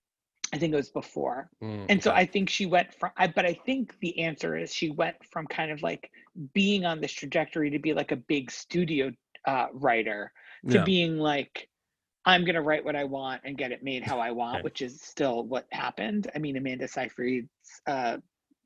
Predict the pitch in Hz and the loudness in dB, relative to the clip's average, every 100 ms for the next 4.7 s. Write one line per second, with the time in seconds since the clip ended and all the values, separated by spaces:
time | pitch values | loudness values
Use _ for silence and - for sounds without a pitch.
0 | - _ - 151 135 135 131 131 127 123 | -20 _ -4 0 0 0 -2 -2 -4 -4
1 | - 127 123 127 - _ _ 165 131 135 | -10 -8 -8 -10 -16 _ _ -4 -2 -2
2 | - 151 143 139 - 165 190 - 240 285 | -4 0 0 0 0 -2 -2 0 0 2
3 | 339 330 - - - - - 175 226 233 | 2 0 -10 -16 -16 -10 4 10 10 10
4 | 220 165 156 151 160 156 | 8 8 8 10 10 8